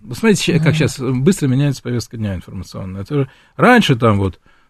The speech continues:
Speaker 1: десять лет обсуждали одну и ту же тему,
Speaker 2: Вот
Speaker 1: да?
Speaker 2: только хотел сказать про Афганистан. Двадцать лет же обсуждали Афганистан,
Speaker 1: Ну,
Speaker 2: присутствие американцев в
Speaker 1: я вам
Speaker 2: Афганистане.
Speaker 1: скажу так. Реально Афганистан обсуждали до, э, гибели Бен Ладена.
Speaker 2: Мгм.
Speaker 1: Вот до гибели Бен Ладена, когда его там, э,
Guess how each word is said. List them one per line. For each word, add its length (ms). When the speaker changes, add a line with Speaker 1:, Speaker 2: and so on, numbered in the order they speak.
Speaker 1:
десять 360
лет 180
обсуждали 420
одну 200
и 40
ту 120
же 100
тему, 280
Speaker 2:
Вот 120
Speaker 1:
да? 20
Speaker 2:
только 200
хотел 200
сказать 160
про 120
Афганистан. 440
Двадцать 240
лет 140
же 80
обсуждали 400
Афганистан, 500
Speaker 1:
Ну, 80
Speaker 2:
присутствие 380
американцев 320
в 40
Speaker 1:
я 120
вам 140
Speaker 2:
Афганистане. 200
Speaker 1:
скажу 160
так. 220
Реально 340
Афганистан 480
обсуждали 480
до, 340
э, 460
гибели 320
Бен 180
Ладена. 300
Speaker 2:
Мгм. 300
Speaker 1:
Вот 240
до 120
гибели 320
Бен 200
Ладена, 340
когда 260
его 200
там, 420
э, 500